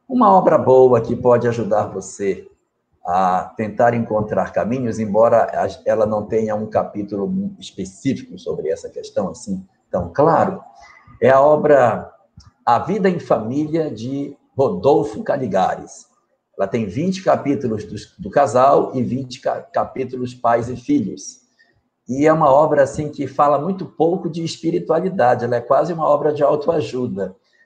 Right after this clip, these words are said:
que ela não trata de reencarnação, não trata, ela trata da questão comportamental iluminada pelo pensamento que a doutrina espírita possui, mas ela não, não aborda de maneira mais aprofundada, como, por exemplo, na obra de Hermínio Miranda, Nossos Filhos São Espíritos,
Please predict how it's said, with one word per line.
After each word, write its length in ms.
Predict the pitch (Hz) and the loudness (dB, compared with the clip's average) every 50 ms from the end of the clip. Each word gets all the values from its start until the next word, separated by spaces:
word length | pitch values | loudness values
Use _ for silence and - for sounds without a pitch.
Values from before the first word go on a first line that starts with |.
| _ _ _ | _ _ _
que 60 | - | -4
ela 120 | 143 151 | -2 -2
não 160 | 156 170 160 - | -2 -2 -4 -4
trata 440 | - - 160 165 170 175 - - | -4 2 4 4 4 4 2 0
de 100 | - - | 0 0
reencarnação, 760 | - 123 117 117 - 117 117 110 101 98 - - 135 139 139 | -2 -2 -2 0 0 0 0 -2 -4 -8 -4 0 0 0 0
não 160 | 127 110 107 | 0 -4 -6
trata, 280 | 98 - 123 127 127 131 | -2 0 0 0 2 2
ela 100 | 123 123 | 0 2
trata 300 | 120 143 139 - 147 135 | 2 0 0 2 0 0
da 200 | 123 - 143 151 | 2 0 0 0
questão 400 | - - 135 - - - 151 151 | 0 -2 -4 0 0 0 0 0
comportamental 960 | 151 - 151 151 - - 131 - - 143 127 117 120 - - 143 156 156 - - - _ _ _ _ _ | 0 -2 -2 0 0 -2 -2 -2 -4 -4 -4 -6 -6 0 0 0 2 0 -2 -10 -18 _ _ _ _ _
iluminada 1000 | 185 208 226 220 226 220 220 196 180 156 139 139 143 156 170 175 165 139 - 135 | -2 2 4 6 6 6 6 4 0 0 0 0 2 2 4 2 2 4 2 2
pelo 400 | - - 151 151 151 156 156 151 - | 2 2 0 2 2 2 0 -2 -4
pensamento 1040 | - 180 202 226 247 214 - - - 151 127 113 107 110 123 143 160 165 - 170 151 | -4 -4 -2 -2 -4 -6 -2 0 0 0 0 -2 -4 -6 -6 -6 -6 -6 -8 -10 -12
que 100 | - _ | -12 _
a 40 | 135 | 0
doutrina 380 | 131 131 123 123 - 123 117 | 0 0 0 0 -2 -4 -4
espírita 460 | 113 110 - - 127 139 123 - 139 135 | -4 -6 -8 -8 -8 -8 -4 -4 -4 -2
possui, 340 | - 151 151 - - 107 | -2 -4 -6 -6 -8 -8
mas 200 | 104 101 98 - | -6 -6 -4 -2
ela 180 | 127 127 131 135 | 0 0 0 0
não, 320 | 143 151 165 185 185 185 - _ - - - _ _ | 0 0 0 0 -2 -4 -8 _ -20 -20 -20 _ _
não 140 | 151 160 170 | 2 4 4
aborda 760 | 165 101 92 95 123 131 143 143 - 98 98 110 107 - - - - _ _ _ 113 | 4 4 4 4 6 8 8 6 4 2 2 0 0 0 -4 -10 -20 _ _ _ -10
de 60 | 113 | -6
maneira 340 | 117 117 117 123 120 117 107 | -6 -2 -2 0 0 0 0
mais 240 | 110 110 113 113 110 | 0 -2 -2 -2 -2
aprofundada, 840 | 110 - - 117 113 - - 101 101 98 104 123 135 131 113 101 | -4 -4 -4 -6 -6 -6 -8 -10 -4 0 2 2 2 2 0 -4
como, 280 | 98 - 117 123 113 98 | -6 -6 -6 -6 -6 -2
por 180 | - 110 107 | -2 -2 0
exemplo, 400 | 107 104 98 110 113 110 - 113 | 0 -2 -4 -6 -8 -8 -8 -6
na 100 | 107 101 104 | -2 0 0
obra 260 | 110 104 - 107 95 | 0 0 0 -4 -4
de 140 | 92 104 104 | -4 -6 -8
Hermínio 340 | 98 104 101 104 - 104 101 | -8 -8 -10 -12 -12 -10 -6
Miranda, 480 | 95 95 104 107 110 101 98 104 - - | -4 -2 -2 -2 -4 -4 -6 -6 -8 -2
Nossos 380 | 107 113 113 - - - 95 | 0 2 2 2 0 -6 -12
Filhos 320 | - - 113 98 95 95 - | -12 -10 -8 -6 -6 -6 -6
São 160 | 101 92 87 | -8 -10 -8
Espíritos, 800 | - - - - 190 196 160 127 - - - 185 - - - _ | -12 -10 0 4 4 6 6 4 0 -4 -10 -16 -18 -18 -20 _